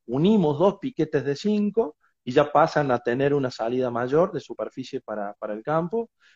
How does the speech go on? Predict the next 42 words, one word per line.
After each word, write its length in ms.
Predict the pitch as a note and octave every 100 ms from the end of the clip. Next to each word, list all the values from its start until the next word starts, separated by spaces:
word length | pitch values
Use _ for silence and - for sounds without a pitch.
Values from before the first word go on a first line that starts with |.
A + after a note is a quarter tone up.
| _
donde 220 | A#2 A2+
se 140 | A2 G#2+
le 80 |
empieza 340 | G#2 B2+ - A2+
a 40 |
dar 180 | A#2+ B2
heno, 400 | C#3+ D#3 D#3 G#3
en 80 | A#2
este 180 | - A2
caso 260 | A#2 -
en 80 | G#2
forma 360 | - A2 G#2+ G2
de, 220 | F2+ - _
de 100 | G2+
rollo, 400 | B2+ D#3 D#3+ G3 _ _ _ _ _ _ -
eh, 380 | A2 G#2 G#2 -
y 160 | G#2+ G2+
un 100 | G2
poquito 360 | G#2 G#2+ G#2+
de 60 | G#2
balanceado 540 | G2 G2 G#2 - C3
a 60 | B2+
partir 300 | G2+ - A2
de 60 | G2+
la 80 |
primera 300 | F#2+ G2+ G#2+
semana. 420 | - G#2 G2 F2+ -
Pero 120 | A3+
es 80 | G#3
un 60 |
sistema, 440 | F#3+ F3 G3 F3+ - - -
no 140 | G3+
cambia 560 | G#3 B3 G3+ F3 D3 C3+
de 180 | C3 B2+
los 200 | B2 A#2+
sistemas 760 | B2 - D3+ D3+ C3+ A#2+ A2 -
convencionales, 760 | - A2 A2 - B2 F3+ B2+ G#2+
lo 100 | A2+
único 160 | E3 D#3+
que 40 |
cambia 380 | E3 G3+ G3 D3
es 160 | D3